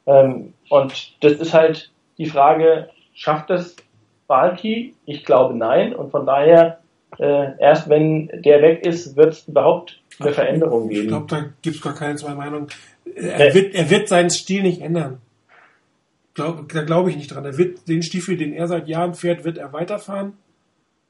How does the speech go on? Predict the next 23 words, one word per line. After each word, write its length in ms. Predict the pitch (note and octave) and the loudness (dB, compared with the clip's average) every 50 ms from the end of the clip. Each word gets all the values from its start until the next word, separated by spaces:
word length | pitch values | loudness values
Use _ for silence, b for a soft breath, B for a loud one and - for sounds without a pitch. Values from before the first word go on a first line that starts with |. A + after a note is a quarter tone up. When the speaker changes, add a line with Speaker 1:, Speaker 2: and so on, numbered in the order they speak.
| _ _ _ _ _ _ _ _ _ _ _ _ _ _ _ _ _ _ _ _ _ - | _ _ _ _ _ _ _ _ _ _ _ _ _ _ _ _ _ _ _ _ _ -14
Speaker 2:
Und, 460 | - F3 D3+ D3+ D3 D3 C3+ - E3+ | -12 -10 -10 -10 -10 -12 -12 -8 -6
ähm, 500 | D#3+ D3+ D3 D3+ D3 D3 D3+ - - - - | -6 -4 -4 -4 -6 -6 -8 -12 -14 -16 -14
er 160 | - D#3 D3 | -12 -6 -2
wird 120 | D#3 E3 E3+ | -2 -2 -2
die 100 | F3 D#3 | -2 -2
A-C-L-Picks 680 | F3 E3+ - F3+ D#3+ E3+ F#3 G3 G3 F#3+ F#3 - - | -2 -4 -4 -4 -6 -4 -4 -6 -4 -4 -6 -6 -4
machen, 260 | F#3 F3+ E3+ F3+ F#3 | -4 -4 -2 -2 -2
der 120 | E3+ E3 D#3+ | -4 -4 -4
wird 120 | E3+ E3+ - | -4 -6 -6
irgendwelches 600 | - F#3 F#3 F#3+ E3+ D#3+ E3+ F3 E3+ - F3 - | -6 -8 -6 -6 -6 -6 -6 -8 -6 -8 -12 -10
Potenzial 840 | _ - F#3 F3+ - E3+ E3 - - F3 E3+ F#3+ G3 G#3 G3+ G3 G3 | _ -6 -6 -4 -4 -4 -4 -2 0 0 2 2 2 2 0 -2 -6
über 200 | F#3+ F3 F3+ E3+ | -4 -2 -2 -2
sofortigen 520 | D#3+ F3 E3 - E3+ E3+ E3+ - F3 D#3+ - | -2 -4 -6 -6 -8 -8 -8 -6 -8 -8 -8
Impact 400 | F3+ F#3+ F#3 - G3+ F#3+ - - | -8 -10 -8 -8 -10 -10 -10 -8
draften. 560 | F3 E3 E3+ F3+ F3+ - - F#3+ F3+ F3 b b b b b b b b b b b b _ - | -6 -6 -6 -6 -8 -10 -8 -8 -8 -8 b b b b b b b b b b b b _ -6
Ähm, 340 | E3+ E3 D#3+ D#3+ D#3+ D#3 - - | -4 -2 -2 -2 -2 -4 -8 -12
er 160 | - E3 D3 D3+ | -12 -8 -2 0
wird 160 | F3 F3 F3+ | 0 2 2
irgendwelche 520 | F3 F3 F3 E3+ E3+ E3 D#3 F3 E3 - - | 0 -2 -2 -2 -2 -2 -2 -4 -4 -6 -6
Trades 400 | - - F#3 F#3 G3 F#3+ - - | -4 -2 0 2 2 0 -2 -4
machen, 320 | F3+ F3 E3 D#3 F#3 F3 | -4 -4 -4 -4 -6 -6
um 120 | E3+ E3 D#3 | -4 -4 0
hinten 440 | D#3+ F3 F#3+ F#3+ F#3 F3 E3+ E3 | 0 0 0 0 -2 -2 -4 -4